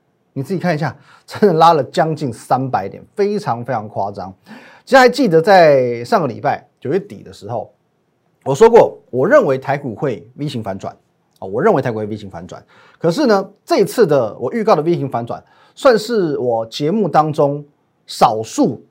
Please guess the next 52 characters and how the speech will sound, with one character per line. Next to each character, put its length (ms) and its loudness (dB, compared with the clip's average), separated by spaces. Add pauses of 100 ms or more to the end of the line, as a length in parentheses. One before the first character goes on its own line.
(640)
没 100 0
有 80 4
去 160 -4
做 180 2
所 160 -6
谓 140 -2
立 260 -2
即 160 -10
性 200 -8
的 80 -10
预 120 -8
告， 280 -10 (300)
哦， 120 -10
就 80 -4
是 80 2
我 80 4
不 100 -8
会， 120 8
我 120 0
不 120 0
是 160 -6
预 100 -2
告 160 6
说 160 2
明 160 -2
天 160 -2
怎 80 -6
么 80 -6
走， 100 -6
后 120 -4
天 120 -4
怎 80 -8
么 80 -14
走， 200 -18 (300)
我 120 -2
讲 100 0
的 80 -4
是 180 -12
一 60 -12
个 160 -8
月。 240 -6 (600)
上 140 2
个 60 2
礼 40 0
拜 100 4
我 60 4
跟 100 0
你 40 -2
讲， 180 -6
就 80 -8
是 200 -8
一 60 -6